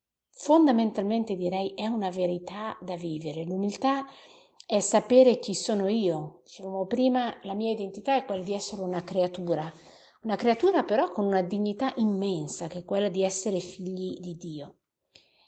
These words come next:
Eh, però appunto questo ci rimanda alla realtà di chi sono io e di chi è Dio. Dio è il centro di tutto, non sono io.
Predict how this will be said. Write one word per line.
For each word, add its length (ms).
Eh, 500
però 200
appunto 520
questo 300
ci 160
rimanda 380
alla 140
realtà 340
di 240
chi 180
sono 360
io 200
e 60
di 140
chi 200
è 80
Dio. 400
Dio 440
è 280
il 160
centro 400
di 160
tutto, 360
non 240
sono 440
io. 320